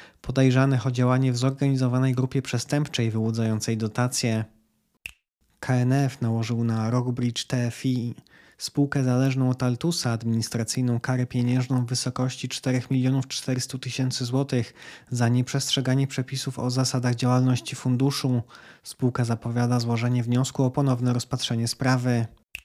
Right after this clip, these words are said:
Prezydent podpisał ustawę zmieniającą ustawę o vat. Nowe przepisy mają na celu dostosowanie prawa krajowego do dyrektywy Unii Europejskiej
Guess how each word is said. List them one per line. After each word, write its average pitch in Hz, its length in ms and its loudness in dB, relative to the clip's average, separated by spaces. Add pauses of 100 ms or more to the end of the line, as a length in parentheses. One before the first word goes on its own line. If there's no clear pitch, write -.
(640)
Prezydent 123 560 -2
podpisał 127 640 -4
ustawę 143 500 0
zmieniającą 113 680 0
ustawę 110 400 -4
o 123 80 -4
vat. 120 380 -2 (160)
Nowe 127 260 0
przepisy 131 440 -6
mają 123 200 2
na 120 120 0
celu 127 280 -2
dostosowanie 123 720 0
prawa 110 320 -2
krajowego 117 560 -2
do 120 160 0
dyrektywy 120 580 -2
Unii 123 220 2
Europejskiej 120 720 0